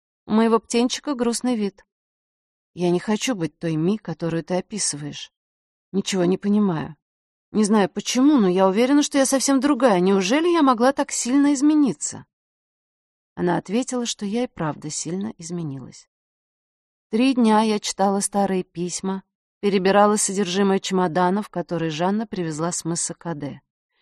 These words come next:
Я методично изучала собственную жизнь.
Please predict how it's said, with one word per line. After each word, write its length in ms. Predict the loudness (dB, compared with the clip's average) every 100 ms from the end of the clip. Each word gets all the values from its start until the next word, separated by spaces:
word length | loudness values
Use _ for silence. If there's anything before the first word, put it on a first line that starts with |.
| _
Я 160 | -2 2
методично 920 | 4 4 4 2 2 -4 -4 -2 -2 -2
изучала 680 | -2 -2 -2 0 0 0
собственную 880 | -4 -4 -4 -6 -10 -4 -2 -2 -4
жизнь. 440 | -6 -8 -8 -12